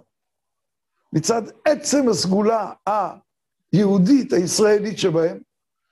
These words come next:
אף על פי שלחלקם לא רק שלא היה לא טעם ולא ריח, אלא היה טעם פגום וריח בלתי נסבל. ובכל זאת,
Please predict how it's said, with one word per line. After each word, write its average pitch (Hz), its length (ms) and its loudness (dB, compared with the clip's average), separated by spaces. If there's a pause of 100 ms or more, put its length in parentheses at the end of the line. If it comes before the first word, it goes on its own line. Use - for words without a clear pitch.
(140)
אף 202 220 -6
על 220 140 -2
פי 226 160 -2
שלחלקם 185 840 0
לא 208 80 0
רק 240 240 -2
שלא 196 220 0
היה 196 220 -2
לא 208 240 -2
טעם 196 220 -4
ולא 214 240 -2
ריח, 240 160 -4 (140)
אלא 185 120 -4
היה 240 220 -2 (920)
טעם 226 360 -4
פגום 220 500 0
וריח 196 680 -2 (440)
בלתי 180 340 2
נסבל. 135 460 2 (1400)
ובכל 214 540 2
זאת, 247 320 2